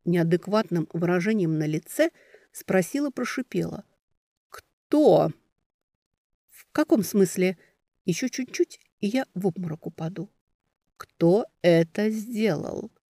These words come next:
Стефания взяла меня за подбородок и повертела лицо – рассматривая, по всей видимости, живописный фингал. «А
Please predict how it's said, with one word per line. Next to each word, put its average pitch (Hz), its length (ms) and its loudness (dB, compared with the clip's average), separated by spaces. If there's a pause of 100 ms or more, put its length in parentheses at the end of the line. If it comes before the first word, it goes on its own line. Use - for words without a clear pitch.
(500)
Стефания 349 480 6
взяла 254 280 0
меня 185 280 2
за 170 160 -2
подбородок 175 800 0
и 320 100 10
повертела 277 600 2
лицо – - 520 -4 (440)
рассматривая, 180 760 2
по 160 160 -2
всей 156 220 -2
видимости, 165 720 0
живописный 165 580 -2
фингал. 156 680 -6 (800)
«А 254 540 6